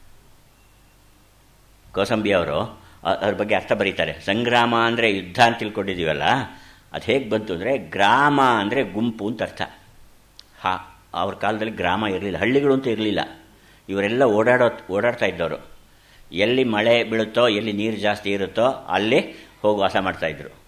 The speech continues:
ಹಾಗೆ ಮಾಡ್ತಾ ಇದ್ದಾಗ ಅನೇಕ, ಒಂದು ಗ್ರಾಮ, ಗುಂಪು ಅಂತ, ಒಂದು ಗುಂಪಿನವ್ರು ವಾಸ ಮಾಡ್ತಾ ಇದ್ದಾಗ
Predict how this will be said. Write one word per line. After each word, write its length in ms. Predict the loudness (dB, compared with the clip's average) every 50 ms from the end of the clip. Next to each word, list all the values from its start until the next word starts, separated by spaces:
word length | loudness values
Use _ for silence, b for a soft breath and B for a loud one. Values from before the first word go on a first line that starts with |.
| _ _ _ _ _ _ b b b b b b b 0
ಹಾಗೆ 120 | 2 2
ಮಾಡ್ತಾ 320 | 4 6 6 6 8 8 8
ಇದ್ದಾಗ 260 | 8 8 8 8 10 8 8 8 6 4 B B B B -2 0
ಅನೇಕ, 400 | 4 6 6 4 4 0 -6 -10 -12 -12 -12 -16 -10 -8 -8 -2 -2
ಒಂದು 140 | -2 0 4
ಗ್ರಾಮ, 240 | 6 6 6 6 6 2 0 0
ಗುಂಪು 280 | 2 2 2 4 2 0
ಅಂತ, 140 | 0 2 0 -2 -2 -6 -8 0
ಒಂದು 200 | 2 2 2 4
ಗುಂಪಿನವ್ರು 360 | 2 0 0 4 4 6 8
ವಾಸ 160 | 6 6 6
ಮಾಡ್ತಾ 260 | 6 4 4 4 2 2
ಇದ್ದಾಗ 260 | 2 2 2 6